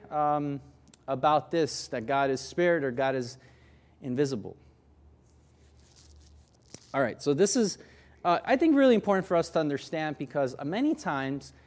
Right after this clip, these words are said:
uh, we see this in certain, uh, religions. Even the Catholic Church, they make a Jesus statue, right? Uh, they make an image, and they say, "This is God." But no, God has forbid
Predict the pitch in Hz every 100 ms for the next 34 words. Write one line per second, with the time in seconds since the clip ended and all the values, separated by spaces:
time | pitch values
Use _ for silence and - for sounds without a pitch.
0 | _ - 151 147 143 147 175 - 240 240
1 | 202 - 160 - 170 151 143 - - -
2 | - 135 131 156 262 208 117 104 151 220
3 | 196 247 262 156 - 117 98 - 143 170
4 | 175 147 202 208 196 - 151 139 - 262
5 | 302 _ - 143 170 - - - - 160
6 | 156 170 185 214 220 180 - 220 302 180
7 | 180 214 - - - _ 165 185 190 226
8 | 190 165 262 - 208 180 240 320 240 123
9 | - - 202 247 190 139 151 180 175 185
10 | - 156 127 175 196